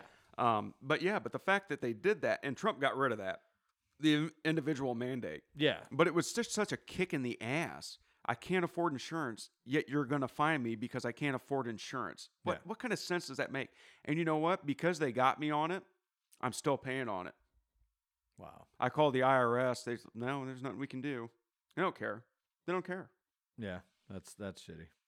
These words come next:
Speaker 1: Yeah, it absolutely is extremely shitty that
Speaker 2: Look,
Speaker 1: they're doing it.
Speaker 2: in a perfect world, I would love for this, this country to have Medicare for all.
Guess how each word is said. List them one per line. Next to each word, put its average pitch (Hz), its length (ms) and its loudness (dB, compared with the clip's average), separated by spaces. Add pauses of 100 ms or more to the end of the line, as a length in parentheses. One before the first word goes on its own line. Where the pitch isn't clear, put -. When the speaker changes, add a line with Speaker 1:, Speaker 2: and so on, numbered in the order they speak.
(220)
Speaker 1:
Yeah, 123 220 2
it 135 220 2
absolutely 123 600 0
is 107 180 -6 (120)
extremely 113 500 -4
shitty 98 340 -6
that 98 100 -8
Speaker 2:
Look, 113 80 -2
Speaker 1:
they're 95 100 -4
doing 92 280 -8
it. 82 160 -10
Speaker 2:
in 156 140 -2
a 147 60 2
perfect 156 400 0
world, 147 340 2
I 131 160 4
would 123 160 0
love 117 360 0
for 98 380 -6 (140)
this, 104 360 -12
this 101 180 -10
country 101 420 -8
to 92 80 -4
have 95 280 -4
Medicare 95 480 -6
for - 200 -12
all. 90 360 -4